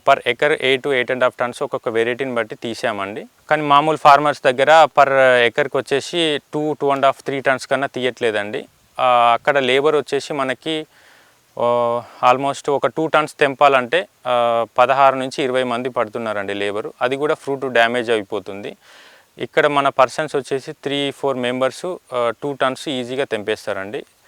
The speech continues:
So ఎందుకంటే చెట్లు ఎక్కడం కానీ దిగడం కానీ ఏది జరగదండి.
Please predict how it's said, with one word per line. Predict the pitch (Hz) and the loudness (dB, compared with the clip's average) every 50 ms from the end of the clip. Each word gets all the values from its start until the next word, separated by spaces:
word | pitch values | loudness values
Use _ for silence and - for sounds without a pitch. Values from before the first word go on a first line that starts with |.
| _ _ _ _ _ _ - - | _ _ _ _ _ _ -6 -2
So | 156 147 143 139 135 127 127 | 0 2 2 4 4 2 2
ఎందుకంటే | 123 131 131 127 139 135 123 - 147 | 0 -2 -4 -4 -4 -4 -2 -4 -4
చెట్లు | 123 - 135 123 - - | -2 -2 -4 -4 -2 -2
ఎక్కడం | 123 113 - 127 123 123 123 120 | -4 -2 0 -2 -2 0 -2 -2
కానీ | 117 117 117 117 | -2 -2 -4 -4
దిగడం | 110 113 120 120 123 117 120 117 113 | -4 -4 -2 -2 0 -2 -2 -2 -2
కానీ | 110 110 110 113 110 | -4 -4 -4 -4 -4
ఏది | 110 110 110 117 123 120 120 113 110 110 - _ | -4 -6 -6 -6 -6 -6 -6 -8 -10 -12 -14 _
జరగదండి. | - 107 110 107 107 107 104 95 95 92 101 127 190 | -8 -6 -4 -4 -2 -4 -4 -6 -6 -8 -8 -12 -14